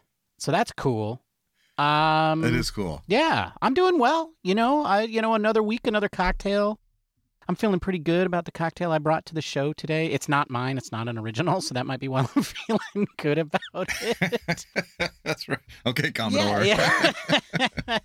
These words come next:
Speaker 1: <laughs> Hey, well, you know, sometimes you make your own, but sometimes you steal from the natives whose land you just invaded. You're like, "Hello,
Speaker 2: Good point. Good point.
Speaker 1: here's some smallpox. Let me steal your cocktail recipes."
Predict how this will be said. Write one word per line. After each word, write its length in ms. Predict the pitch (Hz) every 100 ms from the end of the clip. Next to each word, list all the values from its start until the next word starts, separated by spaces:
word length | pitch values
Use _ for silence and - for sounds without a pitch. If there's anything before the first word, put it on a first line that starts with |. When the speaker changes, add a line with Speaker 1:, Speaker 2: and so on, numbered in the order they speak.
| _
Speaker 1:
<laughs> 240 | - -
Hey, 180 | 294 214
well, 140 | 208 220
you 100 | 240
know, 120 | 247
sometimes 800 | - 285 330 226 196 175 165 147
you 60 |
make 220 | 170 175 156
your 160 | 151
own, 540 | 147 165 139 110 107 110 - - -
but 120 | 147
sometimes 720 | - 190 170 175 139 127 117 -
you 260 | 135 127
steal 380 | 117 - 143 139
from 220 | - 131
the 40 | 107
natives 600 | 107 151 123 92 98 -
whose 240 | 117 101
land 340 | 104 123 127
you 80 | 101
just 260 | 98 101 -
invaded. 540 | 95 92 92 - - _ _ -
You're 80 |
like, 160 | 170 190 -
"Hello, 880 | - 302 330 330 311 294 269 247 214 156
Speaker 2:
Good 140 | 92
point. 200 | - 87
Good 0 |
point. 20 | -
Speaker 1:
here's 240 | - 294 -
some 140 | 277
smallpox. 720 | - 262 330 330 226 185 -
Let 80 | 254
me 60 | 233
steal 260 | - 269
your 140 | 277 302
cocktail 460 | 247 202 208 202
recipes." 960 | 196 196 202 - 185 170 135 117 - -